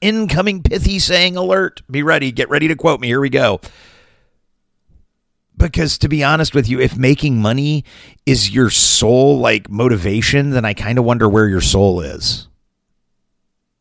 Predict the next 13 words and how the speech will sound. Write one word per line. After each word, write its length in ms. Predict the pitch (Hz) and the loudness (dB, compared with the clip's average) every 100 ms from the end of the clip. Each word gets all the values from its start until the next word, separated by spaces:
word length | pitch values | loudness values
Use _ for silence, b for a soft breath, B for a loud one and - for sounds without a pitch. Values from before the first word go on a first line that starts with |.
| _ | _
Nah, 380 | 101 107 135 165 - _ _ _ | -4 2 2 2 -2 _ _ _
nah, 280 | - 113 147 | -6 0 0
did 200 | 151 123 | 0 -2
you 60 | 104 | -2
get 240 | 101 131 | 0 4
it? 220 | 165 - _ _ | 4 2 _ _
Did 160 | 123 113 | -2 0
you 80 | 107 | 2
get 200 | 120 147 | 2 4
it? 100 | 160 | 2
Incoming 460 | 120 131 143 143 | 0 0 0 0
witticism, 640 | 135 120 110 113 117 117 117 - - | 0 0 0 -2 -2 -6 -10 -16 -10
witty, 680 | 127 139 160 - 139 131 | -2 2 2 2 -2 -2